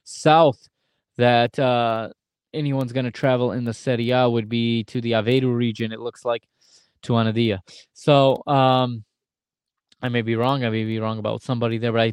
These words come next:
believe that. No, it looks like that is as far south as, as anyone will have to travel in Serie A. So maybe this will be a financially good season for these teams. We'll wait and see. But those are the twenty teams that will make up the twenty twenty-three, twenty twenty-four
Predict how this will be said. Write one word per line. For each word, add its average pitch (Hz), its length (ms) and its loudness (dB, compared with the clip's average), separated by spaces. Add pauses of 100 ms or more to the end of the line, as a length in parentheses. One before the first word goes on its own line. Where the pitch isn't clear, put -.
believe 131 380 2
that. 131 260 0
No, 165 200 -2
it 139 100 -2
looks 170 260 -4
like 165 200 -6
that 135 200 0
is 135 260 -12 (160)
as 127 160 -12
far 135 200 -8
south 127 320 -10
as, 110 320 -18
as 120 360 2 (300)
anyone 139 300 2
will 120 100 0
have 131 140 -2
to - 80 -20
travel 110 440 0
in 110 140 -6
Serie 107 320 -2
A. 107 160 -2 (400)
So 156 240 -2
maybe 147 260 -4
this 143 240 -8
will 139 140 -4
be 127 360 -6
a 120 100 -8
financially 131 920 -8
good 143 240 2
season 127 380 2
for 131 120 -4
these 120 200 0
teams. 123 280 -4
We'll 117 120 -4
wait 120 160 -6
and - 100 -20
see. 113 240 -6 (300)
But - 80 -20
those 190 200 4
are 196 160 4
the 175 60 -4
twenty 175 300 -6
teams 202 260 -10
that 120 100 0
will 123 120 -2
make 131 200 -6
up 151 140 -8
the - 80 -20
twenty 123 380 -12
twenty-three, 175 580 -4
twenty 240 300 2
twenty-four 233 600 4